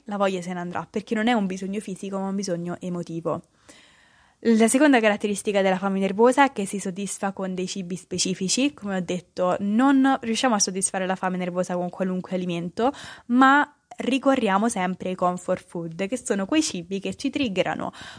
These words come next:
quelle specie di cibi che metaforicamente agiscono come il nostro grilletto. Ogni volta che abbiamo un'emozione negativa ci rifugiamo in quei cibi che per ognuno possono essere diversi,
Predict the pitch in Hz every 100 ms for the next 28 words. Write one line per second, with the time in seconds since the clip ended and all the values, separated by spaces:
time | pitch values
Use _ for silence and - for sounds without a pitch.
0 | - 262 254 269 262 294 294 - 240 240
1 | - 240 214 233 233 220 214 220 208 220
2 | 220 220 220 214 214 202 - 208 202 202
3 | 196 202 - 220 208 202 214 214 - _
4 | 233 269 - _ _ _ _ _ - -
5 | 254 247 233 208 208 208 202 196 190 190
6 | 190 - 190 190 214 190 185 180 185 -
7 | - 185 - 190 180 185 185 196 190 175
8 | 190 220 - 262 285 311 208 196 196 185
9 | - 185 185 185 185 - - 247